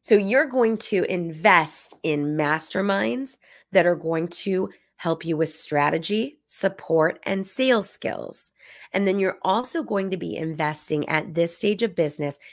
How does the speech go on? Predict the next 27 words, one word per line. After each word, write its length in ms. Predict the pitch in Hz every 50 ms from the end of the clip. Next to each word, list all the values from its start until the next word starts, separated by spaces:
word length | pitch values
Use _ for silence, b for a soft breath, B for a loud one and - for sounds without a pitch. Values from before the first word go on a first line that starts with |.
| B B B _
in 240 | 175 160 160 160
systems. 1040 | 156 - - - - - 180 175 175 - - - - - - - - - - - - B B B B B B B
So 220 | - - 208 190 180 160 160
this 300 | 170 247 294 320 320 -
is 160 | 381 320 -
where 220 | 214 196 185 180 180
you 200 | 190 170 185 165
can 640 | - - - - 196 208 202 185 160 147 139 147 b b b b
start 360 | - - - - 196 180 180
investing 680 | 180 185 185 160 151 170 156 170 - - - 190 180 175
in 120 | 170 170
ads. 640 | - - - 135 - - - - - - - - - B B B B B B _
This 400 | 175 156 160 220 247 294 285 -
is 180 | 339 302 240 226
where 140 | 214 202
you 220 | 196 196 185 185 175
can 640 | 180 - - - 214 226 214 190 170 160 156 151 b b b b b
start 420 | - - - - 196 180 180 -
investing 760 | - 190 185 175 151 151 170 156 165 - - - - 196 196 185
in 340 | - - 160 156 160 151 -
tech, 520 | - - - 170 196 - - - - - - B B B B B B B -
like 200 | 160 151 151 -
a 40 |
website, 960 | 160 165 156 160 196 208 202 170 - - - - - - - - _ - - _ _ _ _ _ _ B B B B B B B _
like 260 | 180 170 160 165 160 - _ _ -
email 440 | 220 214 220 226 202 160 131 123
sequences, 1000 | 127 - - - - - - - 85 - - - - - - - - - - -